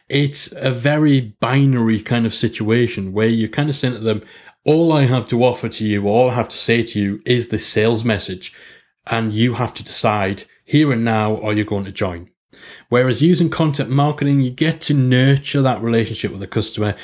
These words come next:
You get to build your credibility and your authority over time. So the first time someone comes to your website, perhaps they're not in a position, uh, or in a place where they want to buy from you or they need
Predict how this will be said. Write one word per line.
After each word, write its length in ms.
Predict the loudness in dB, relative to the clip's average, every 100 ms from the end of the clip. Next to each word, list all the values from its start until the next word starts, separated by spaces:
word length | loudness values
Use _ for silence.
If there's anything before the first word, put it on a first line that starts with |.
| -10
You 120 | -4 0
get 240 | 0 0
to 220 | -2 -4 -2
build 360 | 0 4 4 4
your 140 | 0
credibility 800 | -2 0 0 2 2 0 0 -2
and 100 | 0
your 360 | 0 0 -2 -6
authority 520 | -4 0 0 0 -2
over 180 | -4 -4
time. 420 | -4 -4 -4 -8 -16 -20 -20 -10
So 420 | 0 2 4 2 0
the 60 |
first 380 | 0 2 2 2
time 140 | 0
someone 260 | 2 2 2
comes 240 | 0 0
to 60 | 0
your 100 | 0
website, 460 | 0 0 0 -2 -4
perhaps 420 | -2 -2 -2 -2
they're 160 | 0
not 500 | 0 2 2 2 0
in 140 | -2 -2
a 60 |
position, 580 | -2 -2 0 0 -4 -6 -8 -20 -20 -12
uh, 340 | -4 -2 0 0
or 120 | 2
in 120 | 2
a 20 | 0
place 340 | 0 0 0
where 200 | 0 2
they 140 | 2
want 560 | 0 2 2 0 -4 -10 -6
to 80 | -2
buy 240 | 0 0
from 240 | -2 -2 0
you 200 | 2 2
or 220 | 0 0
they 400 | 0 0 -2 -6 _ _
need 640 | -6 0 2 2 0 -4